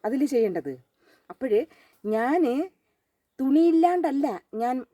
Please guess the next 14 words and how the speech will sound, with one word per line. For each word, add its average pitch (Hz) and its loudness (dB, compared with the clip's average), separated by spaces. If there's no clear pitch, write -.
മൊബൈലിൽ 254 -2
വന്നിങ്ങനെ 220 0
നിൽക്കുന്നത്, 196 -4
Facebook-ൽ 180 -8
എൻ്റെ 240 2
പ്രൊഫൈലിൽ 226 -2
വന്ന് 190 -2
നിൽക്കുന്നത്. 165 -6
ഞാൻ 208 -2
ഓരോ 302 0
വീഡിയോയിലിടും. 262 0
എന്ത് 277 2
വളി 254 2
വിട്ട 311 -4